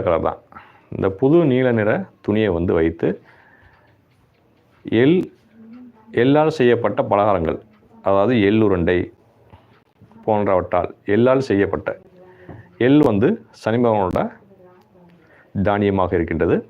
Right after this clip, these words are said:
இந்த எள்ளுல வந்து செய்யப்பட்ட தானியங்களை, பலகாரங்களை வச்சு, நம்ம நைவேத்தியமா வச்சு, நம்ம வந்து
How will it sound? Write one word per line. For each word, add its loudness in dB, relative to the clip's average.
இந்த 2
எள்ளுல 4
வந்து 0
செய்யப்பட்ட -2
தானியங்களை, 0
பலகாரங்களை 0
வச்சு, -6
நம்ம -4
நைவேத்தியமா 0
வச்சு, -6
நம்ம -2
வந்து -2